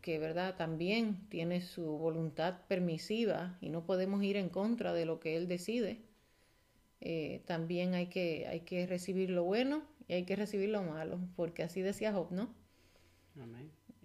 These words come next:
Speaker 2: Y pa-, pa-, pa nosotros es lo malo, pero para, para la persona es lo bueno, porque acuérdate, estar en la presencia de Dios ya nos va mejor.
Speaker 1: Amén. Eh, ya no hay más llanto ni más dolor. Así que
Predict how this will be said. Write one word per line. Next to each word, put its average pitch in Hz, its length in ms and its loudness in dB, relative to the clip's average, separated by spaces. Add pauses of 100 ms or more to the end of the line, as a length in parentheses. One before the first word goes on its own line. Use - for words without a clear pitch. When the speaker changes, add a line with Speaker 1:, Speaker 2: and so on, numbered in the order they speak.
Speaker 2:
Y 120 180 -8 (340)
pa-, 110 280 -12
pa-, - 140 -14
pa 120 140 -10
nosotros 117 340 -8
es 127 40 -6
lo 127 80 -4
malo, 135 300 -6
pero 113 280 -8 (160)
para, 101 400 -10 (380)
para 123 160 -6
la 113 140 -6
persona 123 520 -2
es 120 60 -8
lo 117 140 -4
bueno, 135 260 -6
porque - 300 -8
acuérdate, 120 480 -8
estar 110 240 -10
en 120 100 -6
la 117 100 -6
presencia 120 400 -8
de 110 140 -4
Dios 117 240 -8 (1500)
ya 107 80 -10
nos 113 160 -8
va 113 80 -8
mejor. 113 360 -10 (420)
Speaker 1:
Amén. 160 360 -8 (380)
Eh, - 360 -10
ya 165 120 -4
no 175 60 -4
hay 180 60 0
más 185 180 -2
llanto 175 340 -6
ni 170 100 -6
más 151 220 -8
dolor. 151 300 -8 (220)
Así 175 240 -10
que 175 380 -2